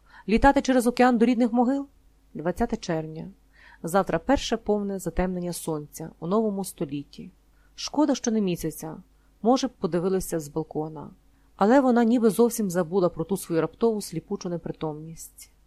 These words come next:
Я сам потрохи згасаю, і вже навіть боюся близькості. Який сенс, коли ти вже не коханий? Відсталий ми народ українці, зі своїми поняттями про кохання.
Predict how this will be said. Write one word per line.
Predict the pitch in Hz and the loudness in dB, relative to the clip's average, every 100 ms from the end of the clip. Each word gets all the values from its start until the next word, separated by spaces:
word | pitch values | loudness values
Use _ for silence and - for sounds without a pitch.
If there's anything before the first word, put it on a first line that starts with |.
| _ _ | _ _
Я | 220 240 | -2 0
сам | - 269 | 2 0
потрохи | 196 180 175 180 | 0 -2 -4 -4
згасаю, | 165 175 - 165 160 156 190 _ _ - _ | -6 -8 -6 -6 -6 -10 -16 _ _ -20 _
і | 190 | -4
вже | 180 | 0
навіть | 220 269 190 | 2 2 2
боюся | 196 214 - | 0 0 -2
близькості. | 156 160 156 - - - 196 - _ _ - | -2 -2 -2 -12 -16 -14 -16 -16 _ _ -10
Який | 185 269 | -4 0
сенс, | - - 214 180 - | 0 2 0 -2 -10
коли | - 170 180 | -8 -4 -2
ти | - | -2
вже | 165 220 | -2 -2
не | 214 | -2
коханий? | 190 - 160 147 151 185 _ _ _ _ - | -4 -6 -10 -10 -10 -16 _ _ _ _ -6
Відсталий | 185 - 277 254 | -6 4 4 4
ми | 180 | 2
народ | 160 165 170 | 0 0 -2
українці, | 165 165 160 151 147 - 180 _ _ _ | -4 -4 -4 -8 -12 -18 -20 _ _ _
зі | 170 | -6
своїми | 165 - 214 233 | -4 0 0 0
поняттями | 214 185 170 165 170 160 | 0 -2 -2 -2 -4 -6
про | 160 170 | -6 -6
кохання. | 170 - 156 147 156 | -6 -6 -8 -8 -14